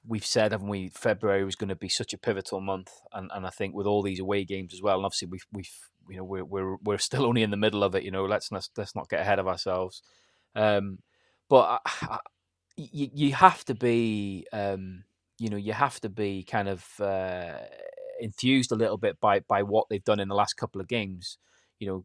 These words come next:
beating Notts was, you know, obviously, well, beating Sutton, if you go back one before that, beating Sutton was, was okay, scrappy, but it was, it was an important win on the road.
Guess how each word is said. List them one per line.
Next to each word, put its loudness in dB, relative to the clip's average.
beating 0
Notts -4
was, -6
you -10
know, -4
obviously, -2
well, -4
beating -4
Sutton, -2
if -10
you -8
go 0
back 0
one -10
before -4
that, -2
beating -6
Sutton -8
was, -8
was -16
okay, -6
scrappy, -4
but -6
it -8
was, -20
it -18
was -20
an -16
important -2
win -4
on -6
the -6
road. 0